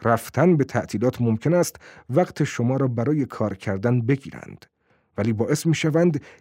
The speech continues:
کیفیت و دلبستگی شما به کارتان بیشتر شود. چرا مسئله تعادل بین کار و زندگی تا این حد مهم و دشوار است؟ ظاهراً در گذشته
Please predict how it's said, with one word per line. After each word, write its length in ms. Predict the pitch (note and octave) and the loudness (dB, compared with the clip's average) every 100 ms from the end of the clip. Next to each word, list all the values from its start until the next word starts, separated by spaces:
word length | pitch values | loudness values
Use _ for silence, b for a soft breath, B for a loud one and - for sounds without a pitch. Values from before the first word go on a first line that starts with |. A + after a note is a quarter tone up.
| - | -14
کیفیت 680 | - D3+ B2+ - F#3 F#3+ | -2 -2 -2 -2 -2 0
و 20 | |
دلبستگی 800 | D3+ B2+ A#2+ A2+ A#2+ - A#2+ D#3 | 0 2 0 0 -4 -4 -4 -2
شما 280 | D3+ A#2+ A2+ | -2 0 0
به 100 | A2 | -2
کارتان 520 | G2+ C3 C#3+ C#3 C#3+ B B - | -4 -4 -2 0 0 B B -10
بیشتر 480 | A#2+ A#2+ - C#3 A2+ | -6 -6 -2 -2 -2
شود. 480 | - - - - - _ _ _ _ _ _ | -6 -12 -18 -20 -20 _ _ _ _ _ _
چرا 280 | - A3+ C3 | 0 2 4
مسئله 600 | G2+ F#2 - G#2+ G#2+ A2+ | 2 -2 -6 -6 -4 -4
تعادل 600 | - - F#2+ G2 A2 G#2+ B B | -6 -6 -4 -2 -2 -2 B B
بین 300 | A#2+ A#2 A2+ | -2 2 2
کار 440 | G#2 - B2 A2+ A2 | 0 -4 0 2 0
و 60 | |
زندگی 580 | G2+ F#2 G2+ F#2 F#2 G2 | -2 -2 -2 -2 -4 -8
تا 280 | - - G#2+ | -8 -8 -6
این 200 | - B2+ | -2 -2
حد 280 | F#2 - F2+ | -2 -8 -4
مهم 420 | G2+ F#2+ G2+ F#2+ | -4 -2 -2 -4
و 40 | D#2 | -4
دشوار 400 | D#2+ - - A#1 - | -10 -12 -14 -16 -16
است؟ 280 | - - _ b b b b - | -16 -18 _ b b b b -2
ظاهراً 300 | D3+ D#3+ G#3+ | 2 4 4
در 240 | A3 D3+ | 4 2
گذشته 560 | A#2 B2+ A#2+ A#2 - G3 | 2 0 0 0 0 -2